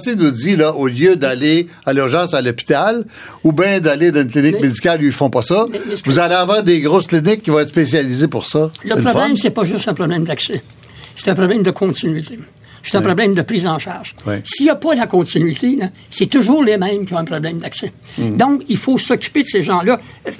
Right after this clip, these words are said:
Speaker 2: fondamentalement. Ce que, ce qu'on a regardé comme évidence scientifique, <coughs> j'ai regardé hier rapidement les caractéristiques ou les modèles de soins de première ligne qui sont les plus performants au monde. OK, là, là-dessus, premier élément, une équipe multidisciplinaire.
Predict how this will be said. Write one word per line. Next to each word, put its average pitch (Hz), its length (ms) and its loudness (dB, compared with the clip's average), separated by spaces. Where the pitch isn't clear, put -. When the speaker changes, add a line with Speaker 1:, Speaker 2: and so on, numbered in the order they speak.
Speaker 2:
fondamentalement. 208 960 0
Ce - 140 -2
que, 311 320 2
ce - 100 -12
qu'on 240 160 2
a 294 60 4
regardé 202 320 0
comme 185 180 0
évidence 180 380 -2
scientifique, 190 560 -2
<coughs> - 480 -2
j'ai 175 140 0
regardé 208 300 0
hier 190 220 2
rapidement 185 320 0
les 196 120 0
caractéristiques 180 760 -2
ou 185 120 2
les 196 120 4
modèles 185 440 2
de 185 80 2
soins 202 200 2
de 190 60 -4
première 170 280 2
ligne 233 220 6
qui - 80 -2
sont 202 120 2
les 175 140 4
plus - 160 2
performants 233 560 -2
au 196 140 4
monde. - 140 -2
OK, 214 160 -6
là, 190 240 2
là-dessus, 185 380 0
premier 233 220 6
élément, 233 360 2
une 202 120 2
équipe 196 260 0
multidisciplinaire. 175 640 -4